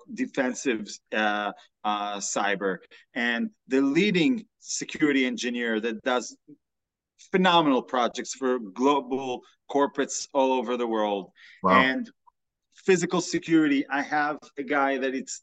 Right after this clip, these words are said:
Speaker 1: phenomenal, and he worked thirty-five years for the security agency, and he was all about security. Same for aviation, same for mass transportation, same for those, um, uh, control room te-, technology. Behind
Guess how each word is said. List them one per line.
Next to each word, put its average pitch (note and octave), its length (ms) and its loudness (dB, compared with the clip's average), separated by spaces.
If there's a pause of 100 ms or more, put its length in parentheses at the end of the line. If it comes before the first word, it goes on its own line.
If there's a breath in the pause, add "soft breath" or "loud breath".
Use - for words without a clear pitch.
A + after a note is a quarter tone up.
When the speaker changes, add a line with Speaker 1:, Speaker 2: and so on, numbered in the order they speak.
(120)
Speaker 1:
phenomenal, C#3 640 -2
and B2 120 -4
he C3 60 -6
worked C3 380 -2 (140)
thirty-five C#3 720 0
years C3 360 -2 (320 soft breath)
for B2 100 -6
the B2 80 -4
security C3+ 480 -4
agency, B2+ 720 -4 (360 soft breath)
and C3 420 -2 (300)
he C3 120 -2
was C#3 220 2
all D3 280 2
about B2 280 0
security. A2+ 520 -2 (160 loud breath)
Same E3 340 -2
for D#3+ 280 -4
aviation, B2 720 0
same C#3+ 280 0
for D3+ 160 -2
mass C3 240 -2
transportation, A#2 1040 -4 (180)
same D#3 300 0
for E3+ 200 0
those, D3+ 440 2
um, B2+ 560 0
uh, A#2+ 220 -2
control C#3+ 520 2
room C3 180 -2
te-, - 220 -6 (100)
technology. A2+ 640 -4 (680 loud breath)
Behind F3+ 760 4